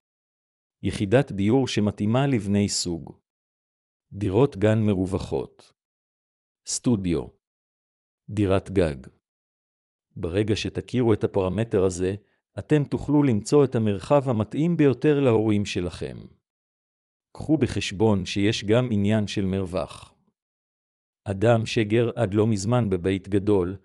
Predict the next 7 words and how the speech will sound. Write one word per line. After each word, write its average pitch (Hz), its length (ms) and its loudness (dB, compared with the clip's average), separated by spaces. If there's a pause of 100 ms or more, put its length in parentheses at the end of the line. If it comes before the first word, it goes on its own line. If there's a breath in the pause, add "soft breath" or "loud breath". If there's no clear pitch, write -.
(360)
לא 135 180 4
ימצא 135 340 2
את 113 100 -2
עצמו 127 500 -2
בדירה 101 340 0
קטנה 120 400 -2
מידי. 95 640 -2